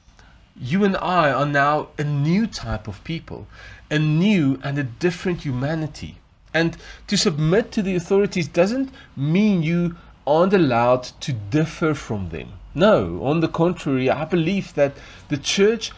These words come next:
has to refuse to go along with what is wrong. We have to show and live and behave in a better way. But to be a Christian in society means I don't always complain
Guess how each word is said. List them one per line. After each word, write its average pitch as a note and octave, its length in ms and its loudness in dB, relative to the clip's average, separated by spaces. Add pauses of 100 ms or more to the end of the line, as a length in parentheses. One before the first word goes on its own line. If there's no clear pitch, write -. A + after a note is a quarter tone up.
(300)
has F#3+ 440 -4
to A3 120 -4
refuse G3+ 640 -2
to - 120 -10
go D3 260 0
along D3+ 420 2
with F3 240 -4
what A#2+ 180 -4
is A#2+ 180 -6
wrong. G#2 640 -4 (380)
We D3 120 2
have F#3 300 2
to F3 120 -6
show D#3 720 0 (460)
and C#3 440 0
live D3 420 4 (340)
and C#3+ 260 -2
behave C#3+ 720 -2
in C3 80 0
a B2 60 -2
better B2 420 -4
way. B2+ 340 -6 (580)
But - 120 -20
to D3 80 -8
be F#3+ 140 2
a F3 100 0 (120)
Christian F3+ 540 2
in D#3 120 -4
society F3 600 -4
means D#3+ 320 0 (340)
I D#3+ 120 -4
don't A3+ 160 2
always G#3 320 4
complain C3 760 -2